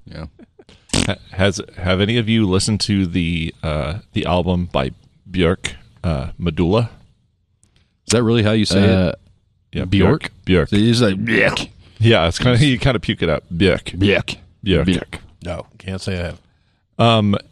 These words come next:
Speaker 2: it's really cool.
Speaker 3: Is it the one that has Army of Me in it?
Speaker 2: I don't believe so.
Speaker 3: Okay, 'cause that, I fucking love that song.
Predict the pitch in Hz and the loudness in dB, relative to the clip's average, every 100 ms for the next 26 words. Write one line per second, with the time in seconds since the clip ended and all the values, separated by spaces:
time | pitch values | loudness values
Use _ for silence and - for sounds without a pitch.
0 | - 107 - 110 147 156 110 101 113 113 | -4 -2 0 2 2 2 4 4 4 2
1 | 107 117 110 123 120 101 101 98 87 - | 2 4 4 4 4 2 0 0 -4 -8
2 | - 90 92 92 85 87 87 92 - _ | -4 -2 0 -2 -2 -2 -2 -2 -6 _
3 | _ - 92 - _ - _ _ _ _ | _ -4 -4 -4 _ -20 _ _ _ _
4 | _ _ _ _ 185 110 90 85 87 90 | _ _ _ _ -12 -6 -4 -4 -4 -6
5 | - - - - - - - - - - | -8 -10 -10 -10 -10 -12 -10 -8 -8 -8
6 | - - - 92 98 101 - - 95 98 | -6 -6 -4 -2 -2 -2 -6 -6 -4 -2
7 | - 82 76 - 62 78 82 64 73 - | -4 -8 -8 -14 -8 -4 -4 -6 -12 -12
8 | - 50 69 | -14 -16 -18